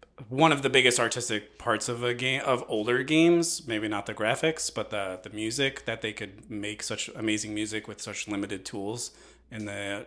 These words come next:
eighties and nineties. Stuff that's still, you know, I will listen to, to this day of something that, of a video game that came out in nineteen ninety-three.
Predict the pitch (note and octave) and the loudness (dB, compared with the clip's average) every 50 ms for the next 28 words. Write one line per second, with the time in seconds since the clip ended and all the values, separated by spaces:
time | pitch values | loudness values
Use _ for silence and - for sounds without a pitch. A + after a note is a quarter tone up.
0 | - _ - G#2 F#2+ F#2+ G2+ G2+ G2+ F#2+ - G2+ G2 G2 F#2+ F#2+ F#2+ F#2 G2 G2 | -14 _ -10 -8 -8 -8 -8 -10 -10 -10 -12 -12 -10 -8 -8 -8 -8 -8 -8 -10
1 | G2 F#2+ F#2+ - - - - - - - - - - - - - - - _ - | -8 -6 -6 -6 -6 -8 -12 -20 -20 -20 -20 -20 -20 -20 -20 -20 -20 -20 _ -2
2 | - - D#3 - - C3 B2 - - - C#3 B2 A#2 A2+ A2 A2 G#2+ - - - | 6 6 6 8 8 4 4 4 2 4 4 4 4 4 4 2 0 -4 -10 -16
3 | - - _ - - C3+ A#2+ G2+ F#2+ G2+ G#2 G#2 G#2+ G2+ G#2+ A#2 C3+ C#3 - C#3+ | -20 -20 _ -14 -8 -4 -2 -2 0 0 0 0 2 2 2 0 0 0 2 2
4 | C#3+ C#3 - D#3+ D3+ D3 D3 D3 C#3+ - C#3+ D3 D3 - - D#3+ D3 C3+ A#2+ A2 | 0 2 4 4 6 6 6 4 2 0 0 0 0 2 4 6 6 6 6 4
5 | A2 G#2+ G2+ - - - A#2 A2+ A#2 A2 A2 A2 G#2+ G#2 - - _ _ - A#2+ | 2 0 -2 -4 -4 -4 -2 -2 0 0 2 2 0 -2 -4 -8 _ _ -6 -6
6 | A2 A2 A#2 A2 A2 B2+ B2 B2 A#2 A#2+ A#2+ A#2 A2+ A2+ A2+ - B2+ A2+ G#2+ G#2 | -6 -4 -6 -4 -2 0 4 4 4 4 4 4 2 2 0 -2 -2 -2 0 0
7 | G#2 G2+ G2+ G2+ G#2 G2+ - - A2 G2+ F#2+ F#2+ F#2 - G2+ F2 G2 B2 | 0 0 -2 -2 -2 -2 -4 -4 -6 -6 -6 -8 -8 -10 -12 -12 -14 -16